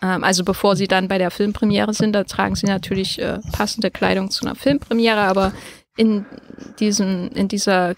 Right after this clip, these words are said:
Kinosaalsequenz, wo sie sich mehr oder weniger ihre Liebe endlich gestehen, da, da kommen sie auch farblich überein in ihrer Romantik.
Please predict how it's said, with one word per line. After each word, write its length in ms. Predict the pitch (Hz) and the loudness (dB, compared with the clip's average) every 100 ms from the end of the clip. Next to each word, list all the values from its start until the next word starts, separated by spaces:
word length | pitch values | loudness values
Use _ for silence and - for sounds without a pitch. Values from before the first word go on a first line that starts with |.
| _ _ | _ _
Kinosaalsequenz, 1040 | - 254 226 214 214 196 - - 208 208 - | 0 4 4 4 4 4 2 0 0 2 0
wo 100 | 196 | -2
sie 80 | 190 | -2
sich 160 | 190 | -2
mehr 160 | 190 190 | 2 2
oder 120 | 185 | 2
weniger 340 | 185 185 190 | 0 -2 0
ihre 160 | 196 196 | 0 0
Liebe 220 | 196 226 | 0 2
endlich 360 | 220 214 214 - | 2 2 0 2
gestehen, 480 | 214 - 190 185 190 - - - _ _ _ | 2 4 2 2 -2 -12 -20 -20 _ _ _
da, 400 | - 190 175 - | -10 -8 -8 -10
da 240 | - - 180 | -10 -10 -10
kommen 320 | - 214 214 | -4 -2 -2
sie 160 | 214 - | -6 -10
auch 120 | - | -10
farblich 540 | - 180 175 190 - | -6 -6 -6 -12 -14
überein 420 | 185 180 - 175 | -10 -6 -6 -6
in 160 | 180 175 | -10 -12
ihrer 320 | 170 170 165 - | -10 -10 -12 -12
Romantik. 460 | - 170 - - | -12 -12 -14 -20